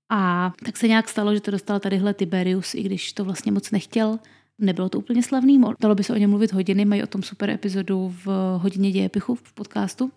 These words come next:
Myslím, že to je epizoda o Kaligulovi, ale o Tiberiovi se tam dozvíte taky docela dost. Takže každopádně tadyhle s Tiberiem Ogdenem to nějak nesouvisí, oni mají jenom prostě společné jméno, protože se asi J K Rowling líbilo, pravděpodobně, ale žádné císařské ambice nejspíš tady ten pán neměl.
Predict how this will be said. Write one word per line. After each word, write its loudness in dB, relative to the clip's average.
Myslím, -4
že -2
to 0
je 2
epizoda 0
o -2
Kaligulovi, 2
ale 0
o -2
Tiberiovi -2
se -8
tam -2
dozvíte -6
taky -10
docela -8
dost. -12
Takže -2
každopádně 2
tadyhle 4
s -6
Tiberiem 4
Ogdenem 2
to -4
nějak 4
nesouvisí, -4
oni 0
mají 0
jenom -2
prostě -6
společné -2
jméno, 2
protože -6
se -10
asi -6
J -4
K -8
Rowling -4
líbilo, -6
pravděpodobně, -6
ale 6
žádné 4
císařské -2
ambice 0
nejspíš -6
tady -2
ten -2
pán 0
neměl. 2